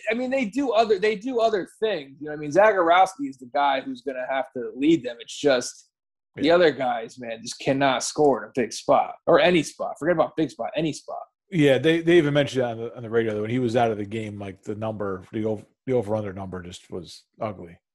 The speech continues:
Speaker 2: And he was out. They, I don't, I think they didn't score for a few, few minutes at a time when he wasn't playing. So
Speaker 1: Yeah,
Speaker 2: Yeah,
Speaker 1: and then Gonzaga
Speaker 2: yeah, yeah.
Speaker 1: walks into the Elite Eight, which is what we figured they would do. We, we, they weren't gonna get tested to the Elite Eight, which, uh, you know, we'll see if that actually happens.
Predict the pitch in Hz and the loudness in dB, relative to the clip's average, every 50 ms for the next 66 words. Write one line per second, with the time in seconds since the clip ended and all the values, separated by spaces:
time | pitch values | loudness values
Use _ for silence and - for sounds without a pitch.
0 | _ _ - 117 113 120 117 107 120 120 110 95 104 101 95 - - 107 113 135 | _ _ -10 -4 -2 -2 0 0 2 0 0 0 -2 -6 -8 -4 -4 0 0 0
1 | 135 135 131 - 151 123 131 123 131 123 117 - - 135 131 113 - - 98 92 | 0 0 -2 -2 0 2 4 4 2 2 -2 -2 2 4 4 4 2 -2 -6 -6
2 | 90 92 95 - _ - - 110 107 95 107 - _ _ _ - 117 110 110 117 | -6 -8 -12 -18 _ -18 -12 -12 -12 -12 -12 -18 _ _ _ -12 -10 -8 -6 -6
3 | 113 117 110 - - - - 107 104 98 - 117 113 110 101 90 90 95 95 98 | -6 -6 -8 -10 -14 -16 -12 -12 -12 -8 -8 -6 -6 -6 -8 -10 -12 -12 -10 -8
4 | 95 98 98 95 92 95 87 85 98 95 92 87 87 87 - - - - 95 92 | -6 -6 -6 -8 -10 -14 -12 -6 -6 -6 -6 -6 -10 -16 -16 -16 -14 -14 -14 -16
5 | - _ _ _ _ _ _ _ _ _ _ _ _ - 143 143 127 113 101 135 | -20 _ _ _ _ _ _ _ _ _ _ _ _ 0 2 2 4 4 2 4
6 | 156 165 165 160 160 175 160 147 170 160 160 160 156 165 151 151 156 151 156 151 | 4 4 4 6 4 2 4 4 6 6 6 6 6 2 0 2 4 2 2 2
7 | - 131 139 151 147 139 - 143 143 139 131 131 139 139 117 - 127 131 104 107 | 0 -8 -10 -10 -10 -10 -8 -4 -4 -2 -2 -4 -6 -8 -8 -6 -8 -8 -6 -6
8 | 120 120 - - 120 120 127 127 117 107 123 123 123 123 - - - 135 123 120 | -6 -8 -6 -6 -4 0 2 2 2 2 0 -2 -2 -2 -6 0 4 4 4 4
9 | 123 117 117 120 117 120 113 110 113 120 113 107 107 120 - _ _ - 127 131 | 2 -2 -2 -2 -2 -2 -4 -4 -2 -2 0 0 0 -2 -4 _ _ -4 0 2
10 | 131 135 135 135 131 143 135 135 143 143 143 147 139 135 131 127 117 - 147 135 | 2 4 4 4 4 4 4 4 2 2 4 2 2 2 2 0 0 2 0 0
11 | 127 - - 113 - 135 120 123 120 120 120 120 117 117 113 107 104 - - 120 | 0 0 -6 -8 -10 -8 -8 -6 -8 -8 -8 -10 -8 -6 -4 -6 -6 -6 -4 -4
12 | 117 117 - - - - 123 117 113 110 110 110 113 117 - - _ _ _ _ | -4 -4 -4 -6 -2 0 4 4 6 6 6 6 4 2 -2 -10 _ _ _ _
13 | _ _ - 113 113 117 120 127 - - 123 117 - - 113 113 110 110 - - | _ _ -4 -4 -2 -2 -2 -4 -2 -2 -2 -2 0 -2 -2 0 0 -2 -2 -4
14 | - 120 110 113 120 113 - _ _ _ - - - | -10 -4 0 0 0 0 -2 _ _ _ -16 -16 -16